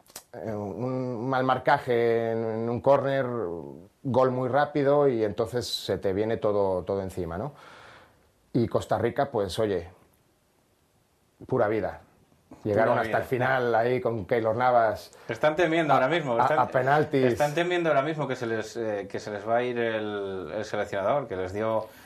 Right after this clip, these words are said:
Speaker 2: muchísimo en estrategia.
Speaker 1: Sí, sí, pues, es lo que pasa después de, de estos mundiales y en equipos donde, donde suelen, suelen llegar y suelen hacer historia, pues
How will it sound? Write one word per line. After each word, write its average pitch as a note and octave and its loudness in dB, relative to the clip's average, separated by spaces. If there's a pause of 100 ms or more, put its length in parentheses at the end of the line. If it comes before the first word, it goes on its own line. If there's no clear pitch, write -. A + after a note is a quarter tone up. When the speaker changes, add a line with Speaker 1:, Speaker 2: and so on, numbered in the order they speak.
(160)
Speaker 2:
muchísimo A2 -6
en G2+ -2
estrategia. G2 -6 (360)
Speaker 1:
Sí, G#3 2
sí, G3 2
pues, C3 0
es D#3 2
lo E3 4
que D#3+ 2
pasa C#3 4
después D#3 0
de, D3+ 4
de C#3 6
estos C#3+ 0
mundiales C3 2
y A#2 0
en A2 0
equipos B2+ 0
donde, G#2 2
donde G#2 -2
suelen, A2 0 (420)
suelen B2 0
llegar A2+ 4
y G#2+ 0
suelen A2+ -2
hacer A2 -2
historia, A#2+ 0
pues - -4